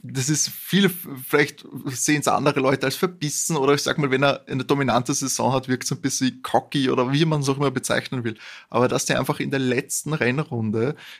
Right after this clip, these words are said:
die schnellste Runde macht auf dann schon älteren Reifen, während er weiß, dass Lando Norris, äh,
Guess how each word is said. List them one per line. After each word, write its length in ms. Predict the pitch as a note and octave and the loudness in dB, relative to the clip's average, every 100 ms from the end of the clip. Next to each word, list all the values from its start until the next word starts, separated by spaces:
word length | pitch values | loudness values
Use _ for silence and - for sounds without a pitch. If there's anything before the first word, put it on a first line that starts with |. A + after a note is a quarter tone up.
| - | 0
die 80 | C3 | 2
schnellste 640 | - B2 C3+ D#3+ - C#3+ | 4 4 4 2 2 0
Runde 340 | C#3+ C#3+ D#3 | 0 0 0
macht 420 | A2+ A#2 - - | 0 0 -2 -4
auf 260 | - - - - - | -10 -10 -14 -16 -8
dann 240 | B2 C3 | -4 -2
schon 200 | C#3+ C3+ | 0 0
älteren 520 | - C3 - C3+ C3+ | 2 2 2 2 2
Reifen, 760 | A#2 G#2+ A#2+ D3+ - A2+ A#2+ D#3+ - - - | 0 4 4 2 -4 -2 -2 -4 -8 -18 -2
während 380 | A#2 A#2+ C3 A#2+ | 0 2 0 0
er 140 | A2+ | 0
weiß, 360 | A2 G#2 C#3+ - | 2 2 2 -2
dass 140 | B2+ | -2
Lando 280 | B2 B2+ B2+ | 0 0 0
Norris, 480 | A#2+ B2+ C3+ C3 - | 0 0 0 0 -2
äh, 160 | - | -8